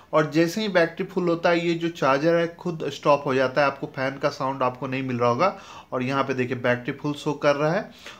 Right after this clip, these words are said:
और यहाँ पे ये देखिए, हंड्रेड परसेंट शो कर रहा है। Battery का परसेंटेज पहले सेवेंटी फ़ाइव, एटी था, अभी हंड्रेड हो गया, हंड्रेड परसेंट ये चार्ज हो गया है। और देखिए, यहाँ पे, अ,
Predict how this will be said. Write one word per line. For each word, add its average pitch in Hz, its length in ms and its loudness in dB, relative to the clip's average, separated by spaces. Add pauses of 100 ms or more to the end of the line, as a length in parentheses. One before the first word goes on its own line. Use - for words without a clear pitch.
(160)
और 139 220 6
यहाँ 143 580 0
पे 220 240 0 (600)
ये 127 120 -2
देखिए, 120 500 -4
हंड्रेड 147 440 -2
परसेंट 156 320 2
शो 156 180 -2
कर 151 160 0
रहा 165 100 2
है। 151 80 -4
Battery 135 320 0
का 147 100 -6
परसेंटेज 139 500 -2
पहले 143 480 0
सेवेंटी 135 380 -6
फ़ाइव, 135 260 0
एटी 131 180 -6
था, 208 300 -8 (380)
अभी 131 160 -2
हंड्रेड 135 380 0
हो 147 80 2
गया, 170 160 0
हंड्रेड 131 300 -4
परसेंट 139 300 0
ये 135 60 0
चार्ज 131 360 -2
हो 135 100 -2
गया 156 180 -4
है। - 420 -14 (300)
और 127 200 2
देखिए, 127 400 -2
यहाँ 135 480 -2
पे, 202 100 2
अ, 262 120 -4